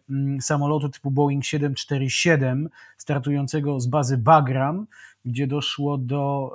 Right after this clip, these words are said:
e, fatalnego w skutkach przemieszczenia ładunku, skutkującego przemieszczeniem, e, mm, czy przeciągnięciem samolotu, jego upadku tuż, e, e, po starcie. No, eksplozja była porównywalna, tylko że mówimy w tym momencie o sytuacji, w której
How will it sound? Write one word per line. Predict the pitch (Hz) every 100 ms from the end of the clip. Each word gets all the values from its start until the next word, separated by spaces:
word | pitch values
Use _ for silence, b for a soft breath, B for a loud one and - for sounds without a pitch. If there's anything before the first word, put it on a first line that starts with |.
| 127 135 139 131
e, |
fatalnego | - 139 143 143 139 135
w |
skutkach | - 139 - 147 -
przemieszczenia | - 139 131 - 139
ładunku, | 139 131 143 143 - 135 135 131
skutkującego | - 139 - 143 139 147 135 139
przemieszczeniem, | 127 - 143 143 - 156 143 139 135 -
e, | 139 143 135 131
mm, | 127 139 135 139 135 131
czy | -
przeciągnięciem | - 143 151 147 156 139
samolotu, | 135 135 135 135 135
jego | 135 135 139 135 B B B
upadku | 165 147 160 - -
tuż, | 123 156 135 - B B B 147
e, | 147 151 147 147 147 151
e, | 147
po | 147 143
starcie. | - 143 135 - 160 170
No, | 180 175
eksplozja | 160 - 180 180
była | 175 180
porównywalna, | 170 180 156 170 165 170 135 110 101
tylko | 127 127
że | 147 156
mówimy | 151 135 147 151 175 180 175
w | -
tym | 165
momencie | 160 160 180 170 151
o |
sytuacji, | 151 147 165 - 160
w |
której | - 156 160